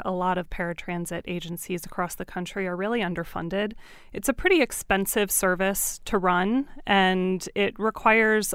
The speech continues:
a lot of coordination and a lot of, a lot of management.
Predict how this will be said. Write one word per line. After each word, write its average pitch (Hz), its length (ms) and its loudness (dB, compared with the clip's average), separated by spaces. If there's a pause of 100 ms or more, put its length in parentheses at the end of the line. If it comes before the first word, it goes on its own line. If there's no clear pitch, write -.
a 196 80 2
lot 175 460 2
of 170 500 -2
coordination 208 1300 0
and 175 600 -2 (380)
a 208 100 4
lot 202 360 8
of, 175 560 2
a 208 100 2
lot 240 180 4
of 220 140 0
management. - 840 -4